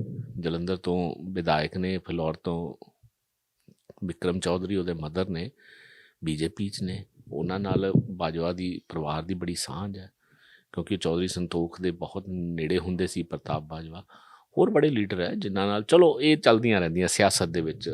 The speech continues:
ਆਉਣਾ ਜਾਣਾ ਚੱਲਦਾ ਰਹਿੰਦਾ। ਸੁਨੀਲ ਜਾਖੜ ਹੈਗੇ ਨੇ, ਉਹਨਾਂ ਨਾਲ ਵੀ ਇਹਨਾਂ ਦਾ ਰਾਬਤਾ ਠੀਕ ਰਿਹਾ, ਕਿਉਂਕਿ ਜਾਖੜ ਪੰਜਾਬ ਪ੍ਰਦੇਸ਼ ਕਾਂਗਰਸ ਕਮੇਟੀ ਦੇ ਪ੍ਰਧਾਨ ਹੁੰਦੇ ਸੀ ਤੇ ਉਹ ਵੀ ਕੈਪਟਨ ਤੋਂ ਦੁਖੀ ਸੀ ਤੇ ਇਹ ਵੀ ਕੈਪਟਨ ਤੋਂ ਦੁਖੀ ਸੀ,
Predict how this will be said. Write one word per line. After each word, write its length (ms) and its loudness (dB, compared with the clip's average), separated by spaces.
ਆਉਣਾ 320 0
ਜਾਣਾ 400 -2
ਚੱਲਦਾ 300 8
ਰਹਿੰਦਾ। 300 2
ਸੁਨੀਲ 380 0
ਜਾਖੜ 360 0
ਹੈਗੇ 320 -2
ਨੇ, 280 -8
ਉਹਨਾਂ 240 0
ਨਾਲ 180 2
ਵੀ 80 0
ਇਹਨਾਂ 180 0
ਦਾ 140 -2
ਰਾਬਤਾ 380 -4
ਠੀਕ 260 -8
ਰਿਹਾ, 260 -4
ਕਿਉਂਕਿ 220 -2
ਜਾਖੜ 360 0
ਪੰਜਾਬ 380 0
ਪ੍ਰਦੇਸ਼ 320 -2
ਕਾਂਗਰਸ 320 -2
ਕਮੇਟੀ 320 -4
ਦੇ 80 0
ਪ੍ਰਧਾਨ 380 -6
ਹੁੰਦੇ 280 -4
ਸੀ 160 -6
ਤੇ 120 -2
ਉਹ 60 2
ਵੀ 120 2
ਕੈਪਟਨ 380 0
ਤੋਂ 100 0
ਦੁਖੀ 300 -2
ਸੀ 160 -4
ਤੇ 120 0
ਇਹ 60 0
ਵੀ 100 -2
ਕੈਪਟਨ 340 -4
ਤੋਂ 140 -8
ਦੁਖੀ 280 -6
ਸੀ, 240 -6